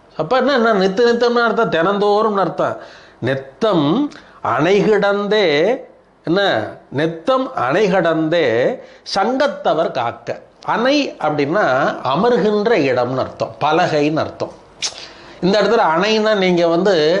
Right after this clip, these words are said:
டேம், அதாவது தன் நீர்த்தேக்கம் அப்படின்னு நினைச்சிடக்கூடாது. இந்த இடத்துல அணைன்னா ஒரு பலகை உட்காந்துக்கிட்டு, உட்காந்து என்ன பெரியவங்கள்லாம் என்ன செய்வாங்க, ஒரு பலகையில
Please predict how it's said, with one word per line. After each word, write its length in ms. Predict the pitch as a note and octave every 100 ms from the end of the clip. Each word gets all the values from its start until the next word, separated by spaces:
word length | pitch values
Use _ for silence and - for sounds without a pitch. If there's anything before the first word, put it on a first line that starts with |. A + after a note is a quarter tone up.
| F#3 - C#3
டேம், 420 | D#3 D#3+ D#3+ C#3+ G2+ F#2 - - - -
அதாவது 560 | D3 D#3 D#3 D#3 A3 -
தன் 320 | D3+ C#3+ C#3+
நீர்த்தேக்கம் 760 | E3 A#3 - E3+ C3 - C#3 C#3+ A2
அப்படின்னு 300 | D3 D3 E3
நினைச்சிடக்கூடாது. 580 | C#3+ C#3+ A#2 A#2 G2 - -
இந்த 240 | D3+ E3+ E3
இடத்துல 220 | F#3+ F#3 C#3
அணைன்னா 540 | E3 F3 G3+ D4+ G#3+ F3+ -
ஒரு 180 | F#3+ F#3
பலகை 360 | D#3+ D#3 D#3 C3+
உட்காந்துக்கிட்டு, 580 | C3+ D3+ C3 A2 G2+ D#3+ F#3
உட்காந்து 440 | D3+ D#3+ C#3+ C3+ G3+ - - -
என்ன 180 | F#3
பெரியவங்கள்லாம் 720 | E3+ F3 F3+ F3 D#3+ D3+ E3 D3+
என்ன 120 | D#3+
செய்வாங்க, 360 | - C3 C3 F#3
ஒரு 140 | E3+
பலகையில 560 | D#3 D3+ C#3+ C#3+ B2+ A2